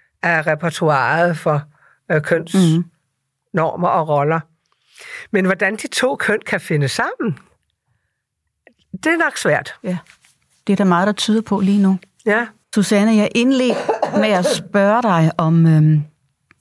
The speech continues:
Speaker 2: om kærligheden er skyld i, at du er i live i dag. Og derfor så vil jeg s-, følge op med at spørge dig,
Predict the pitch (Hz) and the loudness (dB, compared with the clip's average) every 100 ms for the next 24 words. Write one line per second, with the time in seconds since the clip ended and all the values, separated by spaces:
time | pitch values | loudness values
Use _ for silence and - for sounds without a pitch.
0 | - _ _ - 165 156 - 170 170 226 | -20 _ _ -2 0 0 0 2 2 2
1 | 214 175 139 127 - 160 160 - 214 202 | 2 4 2 0 0 0 0 -2 0 2
2 | 196 180 160 147 190 190 - _ _ - | 0 0 0 0 0 0 -2 _ _ -4
3 | 170 160 156 170 196 208 156 156 151 - | 0 2 4 4 4 2 2 0 -4 -8
4 | - _ _ - _ - - - _ - | -20 _ _ -20 _ -20 -20 -20 _ -6
5 | 180 208 208 208 226 220 196 - - - | -2 0 0 0 0 0 0 -4 -10 -4
6 | - 190 190 - 254 - 208 175 - - | 0 2 2 0 -2 0 2 2 0 -2
7 | 175 190 202 160 151 160 | 2 2 2 0 0 -6